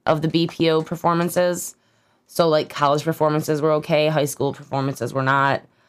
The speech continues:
like, you know, high standards. So I got to go and see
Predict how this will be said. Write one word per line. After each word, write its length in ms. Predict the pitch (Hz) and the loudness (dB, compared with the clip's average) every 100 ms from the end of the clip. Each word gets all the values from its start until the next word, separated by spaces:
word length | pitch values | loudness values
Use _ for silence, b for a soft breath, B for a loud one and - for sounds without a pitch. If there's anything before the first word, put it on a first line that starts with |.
| _ _ - | _ _ -2
like, 260 | 139 139 131 _ _ _ _ _ _ _ - | 0 0 -4 _ _ _ _ _ _ _ -8
you 100 | 135 | -6
know, 120 | 104 - | -6 -6
high 180 | - 139 | -2 -2
standards. 540 | - 101 - - - b b b b | -2 -4 -4 -10 -12 b b b b
So 420 | - 214 196 190 - | 0 2 4 4 2
I 160 | 202 | 2
got 180 | 226 190 | 2 -2
to 80 | 190 | -2
go 600 | 170 175 165 160 160 160 _ _ _ _ | 0 2 4 2 0 -2 _ _ _ _
and 260 | 165 165 160 | 0 2 0
see 680 | - 175 170 160 156 156 | 0 0 2 2 2 0